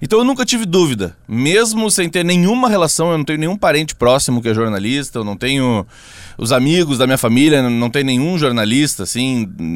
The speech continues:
da origem de quando eu era pequeno, mas eu sempre quis, eu nunca tive dúvida sobre ser jornalista. O esporte veio depois, assim, né? Ou talvez tenha sido o começo, mas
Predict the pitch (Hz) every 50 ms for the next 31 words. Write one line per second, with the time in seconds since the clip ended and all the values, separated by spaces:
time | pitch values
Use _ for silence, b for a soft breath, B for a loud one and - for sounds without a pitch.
0 | 82 85 101 104 104 107 131 139 135 117 - 123 123 113 117 120 123 113 - -
1 | - 117 120 131 135 135 135 127 127 127 - - - - 170 170 185 180 - 185
2 | 170 - - 127 135 139 131 - - - - 98 104 107 113 120 143 165 170 -
3 | 156 - - 147 139 123 110 113 117 123 123 120 117 117 110 - 117 110 107 107
4 | 110 107 104 101 - - 104 101 98 110 110 110 110 104 92 85 - - B B
5 | B B B 123 127 - - 139 160 175 175 - 190 190 196 208 208 202 208 214
6 | 208 170 117 90 87 - - 127 127 110 95 92 101 117 123 107 87 B B B
7 | B B - 95 - 123 120 127 143 139 - 156 147 143 139 - 156 151 160 147
8 | - 165 160 160 151 135 - 117 113 120 117 110 - - - -